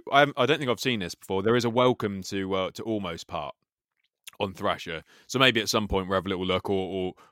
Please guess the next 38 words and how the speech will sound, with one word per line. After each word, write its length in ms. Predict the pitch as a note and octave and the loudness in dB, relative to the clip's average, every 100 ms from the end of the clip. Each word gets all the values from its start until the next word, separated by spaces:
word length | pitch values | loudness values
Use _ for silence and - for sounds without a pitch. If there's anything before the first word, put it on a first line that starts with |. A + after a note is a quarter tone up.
| _ | _
or 300 | C3 G#2+ F#2+ | 2 4 2
just 400 | - A2+ - - _ _ _ _ _ | -2 -2 -2 -8 _ _ _ _ _
what, 220 | A#2+ C3 C#3 | 4 4 4
you 80 | |
know, 120 | G#2 G#2 | 2 4
after 260 | A2+ - | 4 4
this, 220 | A2+ - - | 2 4 6
after 260 | D3 - | 6 6
you've 80 | A#2+ | 0
listened 320 | B2 - G#2 | 0 0 -4
to 80 | G2+ | -2
this 300 | G2+ F#2 - - | -2 -2 -6 -4
award-winning 680 | G#2+ G#2+ F#2+ G2 F#2+ F#2 F2 | 0 0 0 -2 -2 -6 -8
podcast, 640 | F#2 F2+ E2+ D#2 - - _ _ - | -6 -6 -8 -8 -10 -16 _ _ -4
go 180 | A2+ A2+ | 0 0
and, 200 | G#2 G#2 | 0 -2
uh, 300 | G2+ G2+ G2+ - | 0 0 0 2
go 120 | A2 | 2
and 80 | G#2 | 2
have 100 | F#2+ | 0
a 40 | |
little 180 | G2 F#2 | -2 -4
watch 200 | F#2+ - | -6 -6
of 60 | G2 | -2
that, 260 | F#2 - - | -2 -2 -10
'cause 100 | F#2 | -10
it's, 140 | E2+ - | -10 -10
I'm 120 | G2 | -8
sure 520 | - B2 G2+ D2+ F#2 - _ _ F#2 | -2 0 0 -2 -8 -12 _ _ -14
it's 100 | - | -8
gonna 160 | G2 | -6
have 120 | F2 - | -6 -8
some 120 | F2 | -4
fucking 300 | C#3 - G#2 | -2 -2 -4
good 140 | F#2+ | -6
manuals 320 | F#2+ F2+ D#2 D#2+ | -4 -6 -8 -14
in 100 | |
it, 120 | E2+ | -14